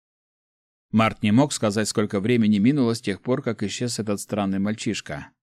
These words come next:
Время будто растаяло, утратило всякий смысл. Мысли путались, тяжело складываясь в обрывки. Кто это был? Откуда он знал его имя?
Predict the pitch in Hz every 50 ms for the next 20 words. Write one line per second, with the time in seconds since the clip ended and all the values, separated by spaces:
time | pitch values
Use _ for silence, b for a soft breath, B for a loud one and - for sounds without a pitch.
0 | _ _ _ _ - - 87 98 117 131 160 165 135 95 92 123 123 - - 117
1 | 120 127 127 - - 151 151 135 104 90 82 80 78 - _ _ _ - 113 107
2 | - 117 127 143 143 - 127 120 123 120 - - 107 107 - 120 113 - - 135
3 | 135 113 - - 90 80 76 - _ _ _ _ _ _ _ - 101 104 120 127
4 | 123 - 120 110 107 - 139 147 156 - - 110 110 113 113 - - 117 110 101
5 | 110 107 107 104 - - - 110 117 120 110 113 104 107 107 107 - - 113 107
6 | 101 107 104 87 - - - - 67 65 - _ _ _ _ _ _ _ _ _
7 | _ _ _ _ _ - - - 113 127 131 - 131 127 123 120 98 85 73 -
8 | _ _ _ _ _ _ _ _ _ _ - 120 117 - - - 131 147 151 143
9 | 143 135 131 123 104 110 120 120 117 117 113 113 127 127 127 139 131 120 104 85
10 | 80 71